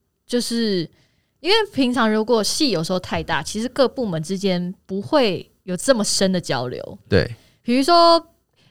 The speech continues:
Speaker 1: 呃，表导组啊，就是大家会很熟，可是比如说跟其他的灯光部门、舞台部门可能真的没有那么熟。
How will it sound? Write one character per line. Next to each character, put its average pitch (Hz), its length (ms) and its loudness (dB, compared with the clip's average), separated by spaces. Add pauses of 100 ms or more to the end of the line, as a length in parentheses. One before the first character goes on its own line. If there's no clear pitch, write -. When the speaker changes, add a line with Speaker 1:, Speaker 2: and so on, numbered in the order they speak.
(140)
Speaker 1:
呃， 214 260 4
表 214 200 4
导 214 220 4
组 185 240 -4
啊， 98 420 -6
就 208 140 -8
是 226 100 -2
大 214 200 2
家 170 260 2
会 214 200 -6
很 175 200 -10
熟， - 460 -8
可 - 140 -8
是 262 120 -2
比 262 80 -2
如 202 60 -2
说 220 180 -2
跟 220 180 -4
其 175 200 -8
他 180 160 -4
的 180 100 -2
灯 208 180 -4
光 214 160 -2
部 233 140 -4
门、 147 260 -6
舞 156 100 -10
台 165 160 -6
部 233 140 -4
门 160 160 -4
可 170 140 -6
能 165 140 -2
真 269 320 2
的 226 180 4
没 185 100 -2
有 175 120 -2
那 165 100 -8
么 160 100 -12
熟。 - 400 -10